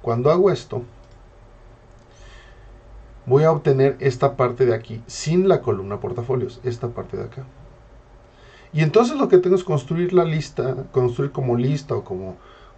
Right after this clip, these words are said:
como arreglo de columna esta parte y agregarla.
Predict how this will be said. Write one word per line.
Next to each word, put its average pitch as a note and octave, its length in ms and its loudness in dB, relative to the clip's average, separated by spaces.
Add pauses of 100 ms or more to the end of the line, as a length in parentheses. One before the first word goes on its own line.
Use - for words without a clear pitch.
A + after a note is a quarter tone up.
(140)
como F#2+ 440 -12 (420)
arreglo A#2+ 420 0
de A2 100 -2
columna A2+ 640 -2 (140)
esta C#3 440 -2
parte A#2+ 480 -6 (340)
y C3+ 60 -4
agregarla. B2+ 680 2